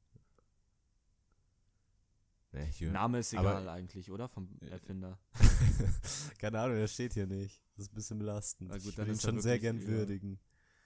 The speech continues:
Speaker 1: Ja gut, die Filmfestspiele von Cannes, aber so, to be honest, das juckt mich halt
Speaker 2: Ja,
Speaker 1: alles
Speaker 2: das
Speaker 1: nicht.
Speaker 2: ist, äh, prätentiöser Nonsens.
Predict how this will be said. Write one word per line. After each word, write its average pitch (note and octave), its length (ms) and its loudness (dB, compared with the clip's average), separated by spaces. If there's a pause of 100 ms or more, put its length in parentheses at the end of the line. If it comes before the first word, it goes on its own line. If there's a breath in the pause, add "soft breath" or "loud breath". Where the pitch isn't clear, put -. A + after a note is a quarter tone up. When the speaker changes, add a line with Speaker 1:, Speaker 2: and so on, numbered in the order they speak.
(1200 loud breath)
Speaker 1:
Ja E2 200 -8
gut, F2 200 -12 (100)
die E2+ 100 -10
Filmfestspiele F#2+ 640 -8
von - 240 -12
Cannes, F#2+ 440 -4
aber E2 240 -6
so, E2 140 -10
to - 200 -16
be F2 140 -6
honest, F2+ 360 -8
das - 140 -12
juckt - 200 -18
mich E2+ 160 -12
halt E2+ 100 -8
Speaker 2:
Ja, G2 140 -10
Speaker 1:
alles A2 160 -4
Speaker 2:
das G2 140 -6
Speaker 1:
nicht. A#2 100 -4
Speaker 2:
ist, - 320 -6
äh, G2+ 520 -4
prätentiöser G#2 720 -8
Nonsens. F#2+ 840 -6